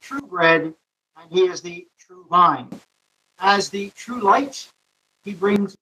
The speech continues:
revelation, and with it, salvation. As the true bread,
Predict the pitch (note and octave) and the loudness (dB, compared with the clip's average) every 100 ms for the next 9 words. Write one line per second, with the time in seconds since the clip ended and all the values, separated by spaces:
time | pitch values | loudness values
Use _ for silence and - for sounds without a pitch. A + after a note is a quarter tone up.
0 | _ G3 B3+ A3+ A3+ B3 C#4 C#4+ C#4+ _ | _ 2 4 4 4 2 -2 -4 -14 _
1 | _ _ - D#3+ D#3+ F#3 F#3+ F#3 _ _ | _ _ -10 -6 2 4 2 0 _ _
2 | _ _ - - F3+ F#3 E3 D#3+ - - | _ _ -10 -2 4 4 2 -4 -8 -18
3 | _ _ _ _ _ _ F#3+ F#3+ A3+ - | _ _ _ _ _ _ -4 -2 -2 -2
4 | C#4 G3+ B3+ A#3 D3+ | -4 0 2 2 -2